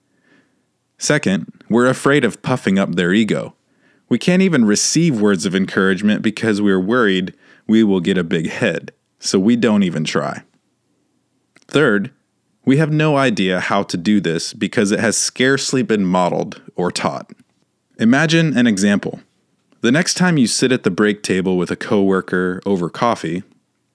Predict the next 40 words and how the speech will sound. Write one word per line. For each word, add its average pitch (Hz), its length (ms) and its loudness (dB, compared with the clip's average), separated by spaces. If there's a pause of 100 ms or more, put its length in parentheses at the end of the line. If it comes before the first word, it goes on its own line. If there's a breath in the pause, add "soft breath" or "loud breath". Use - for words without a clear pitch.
(300)
they 117 100 2
begin 131 380 2
to 135 100 -2
gush 104 560 -2
about 98 360 -2
how 113 140 0
they 107 140 2
respect 104 640 -2
how - 220 -2
you 98 180 2
handled 98 400 0
yourself 87 420 -4
on 90 140 -2
that 87 240 -4
confrontational 98 1040 -2
conference - 500 -4
call. - 340 -10 (1040)
What 151 160 2
if 202 120 -2
they 151 100 4
looked 120 300 0
you 123 100 4
in 131 80 2
the 120 140 2
eye 92 180 0
and 95 160 0
said 107 420 0
something 113 480 0
like 92 260 -2
this? - 360 -8 (1000 soft breath)
"You 151 180 2
didn't 170 380 0
buckle 110 340 0
under 113 160 2
the 95 140 0
pressure 131 420 0
they 90 140 0
put 104 200 -2
on 85 200 -2
you. 80 160 -8